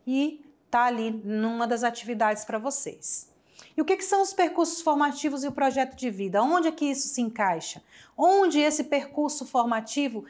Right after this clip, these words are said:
ele vai se encaixar na nossa vida? Como nós vimos até aqui, estamos a, o tempo todo em processo de quê? De construção.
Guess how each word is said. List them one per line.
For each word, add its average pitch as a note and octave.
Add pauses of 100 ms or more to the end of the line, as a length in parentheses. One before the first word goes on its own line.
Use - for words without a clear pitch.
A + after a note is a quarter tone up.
(200)
ele C4+
vai B3+
se B3+
encaixar A#3+
na G#3+
nossa G#3+
vida? - (640)
Como C#4+
nós E4
vimos D#4+
até -
aqui, B3 (100)
estamos D4+
a, D4
o B3
tempo F#4
todo D4
em C4+
processo C#4
de A#3+
quê? E4
De D4+
construção. E4